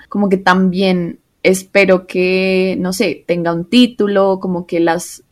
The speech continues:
estos textos evoquen un poco lo que hace el título de una obra por una obra, una obra de arte.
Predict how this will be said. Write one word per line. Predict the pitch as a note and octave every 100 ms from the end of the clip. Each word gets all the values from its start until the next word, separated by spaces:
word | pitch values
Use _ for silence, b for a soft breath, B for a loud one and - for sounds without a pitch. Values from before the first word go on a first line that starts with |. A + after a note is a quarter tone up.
| - -
estos | F3+ F#3 F3 F3
textos | - G3 - - F3+ F3 F3+ - -
evoquen | F#3+ G#3 G#3 A3+ G3+
un | G#3 G3
poco | A3 G#3+ G#3
lo | G#3+ G3 F#3+
que | - F#3 F3+ -
hace | - F#3 F#3 F3+
el | F#3+ F#3+
título | G3 F#3+ E3+ E3+
de | F#3
una | F3 D#3
obra | E3 F3 A3 B3
por | F#3 E3+
una | E3 D3+ D#3
obra, | F3+ - - _
una | F3 E3 D#3+
obra | D3+ D3+
de | E3+
arte. | E3+ - _